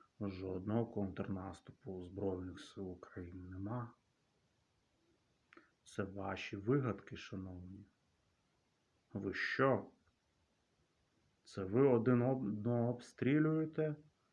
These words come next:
потім від страху та панічних атак тікаєте.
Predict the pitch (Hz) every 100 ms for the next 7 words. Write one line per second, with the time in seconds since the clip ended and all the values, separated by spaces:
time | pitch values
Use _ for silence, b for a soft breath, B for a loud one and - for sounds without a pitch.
0 | _ _ _ - 127 127 117 117 113 -
1 | 123 123 127 113 117 110 117 117 123 117
2 | - - 117 131 - - - - - -
3 | 107 101 - - -